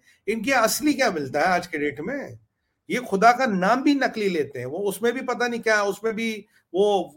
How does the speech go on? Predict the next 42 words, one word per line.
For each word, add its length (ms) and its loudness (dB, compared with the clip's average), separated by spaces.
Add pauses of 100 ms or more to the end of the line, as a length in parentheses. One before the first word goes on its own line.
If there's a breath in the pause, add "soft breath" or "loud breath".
वीडियो, 260 2
वीडियो 240 2
बना 220 0
के 120 -4
Facebook 420 -6
पे 60 0
लगाते, 380 -4
बोलते, 240 -6
"आज 220 -2
का 120 -4
हो 160 -2
गया, 180 -10 (380)
आज 180 -2
का 100 -2
काम 260 -2
हो 120 -6
गया।" 200 -12 (640)
टोटल 380 2
प्रोपेगेंडा, 580 -2
सर, 200 -4
ये 100 -4
इनकी। 320 -8
और 360 -4
इनको 340 -4
जो 120 0
जूते 460 -2
लगे 280 0
अभी 180 -2
इंटरनेशनली, 720 -10 (520)
बहुत 260 4
मजा 240 2
आ 120 0
रहा 100 -6
है। 100 -10
It 120 -6
cannot 300 2
be 160 -2
a 80 6
bigger 320 2
setback 440 2
for 160 -6
Pakistan। 580 -14